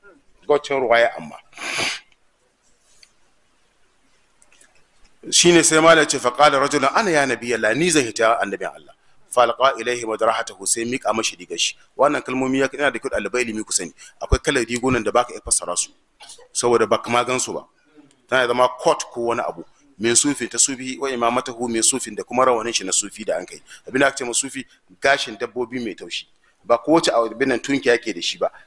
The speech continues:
A jikin tunkiya za ka ga wani gashi mai kamar auduga. An gane? Tumakin mu nan akwai mawashi amma ɗan kaɗan. In ka je ƙasashen da adda sanyi, tumakin su suna da shi mai yawa.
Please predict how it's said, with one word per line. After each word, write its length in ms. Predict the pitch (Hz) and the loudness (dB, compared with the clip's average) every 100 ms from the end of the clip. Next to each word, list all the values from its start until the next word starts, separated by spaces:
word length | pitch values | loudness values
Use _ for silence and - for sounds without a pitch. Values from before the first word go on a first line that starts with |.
| _ | _
A 80 | 127 | 0
jikin 300 | 120 - 165 | 0 -2 -2
tunkiya 400 | 170 180 165 135 | 0 0 2 4
za 140 | 139 139 | 4 2
ka 60 | |
ga 80 | 113 | 0
wani 160 | 123 127 | -4 0
gashi 320 | 135 131 113 | 0 0 -4
mai 80 | 110 | -6
kamar 240 | 101 110 117 | -4 -2 0
auduga. 320 | 123 104 - - - _ _ _ _ _ _ _ - - | 0 -2 -8 -10 -14 _ _ _ _ _ _ _ -12 -4
An 120 | 131 | 0
gane? 280 | 147 147 135 - _ - | 2 2 -2 -12 _ -6
Tumakin 340 | 139 143 160 | 0 0 0
mu 80 | 139 | 0
nan 120 | 139 | 2
akwai 260 | 131 107 139 | 0 -2 -2
mawashi 320 | 123 120 139 | -2 -2 -2
amma 180 | 113 135 139 | 0 0 0
ɗan 120 | 147 | -4
kaɗan. 280 | 107 110 104 _ _ _ _ _ _ | -4 -6 -8 _ _ _ _ _ _
In 100 | 131 | -4
ka 120 | 151 135 | -2 2
je 160 | 143 | 2
ƙasashen 440 | 143 165 135 139 131 | 0 0 0 -2 -4
da 60 | 127 | -2
adda 180 | 127 110 | -2 -2
sanyi, 360 | 113 117 107 - - _ _ _ | -2 -2 -6 -12 -20 _ _ _
tumakin 400 | 131 139 139 143 | 2 4 2 0
su 100 | 131 | -6
suna 200 | 117 131 | -2 0
da 80 | 107 | 0
shi 200 | 104 131 | -4 -6
mai 100 | 123 | -4
yawa. 340 | 107 117 123 | -2 0 0